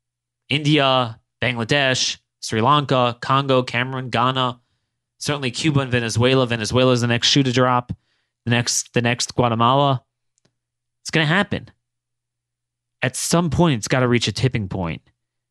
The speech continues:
And the best I can do is try to,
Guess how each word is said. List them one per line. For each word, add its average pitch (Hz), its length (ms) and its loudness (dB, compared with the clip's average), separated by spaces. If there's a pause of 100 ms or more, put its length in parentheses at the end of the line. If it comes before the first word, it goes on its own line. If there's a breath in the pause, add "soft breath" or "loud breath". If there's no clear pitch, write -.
(480)
And 123 260 0
the 120 120 -2
best 143 380 -2
I 131 160 0
can 123 240 -2
do 110 420 0
is 117 180 -2
try 127 260 0
to, 110 320 2